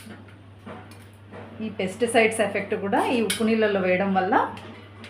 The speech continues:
తగ్గిపోతుంది అన్నమాట, దాని ఎఫెక్ట్ కూడా తగ్గుతుంది. So ఇంకోటి ఏంటంటే, మనకు టైమ్ ఉంటే మనం మార్నింగే ఇలా ఉప్పు నీళ్ళల్లో వేసి పెట్టేస్తే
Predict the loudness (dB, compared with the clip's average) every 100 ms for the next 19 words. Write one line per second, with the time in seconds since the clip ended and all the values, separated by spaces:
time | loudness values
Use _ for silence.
0 | 2 4 4 2 0 0 -4 -4 -6 -4
1 | -2 0 -2 -4 -8 -4 0 2 2 0
2 | -6 -10 -10 -14 -14 -16 -20 -20 -20 -20
3 | -20 -20 -20 -20 -20 -20 -20 -20 0 6
4 | 6 4 2 6 6 6 0 -2 -2 2
5 | 4 4 2 0 2 2 2 0 2 2
6 | 6 6 6 6 6 8 8 8 4 2
7 | -2 0 2 2 2 0 -4 -4 -4 -4
8 | -6 0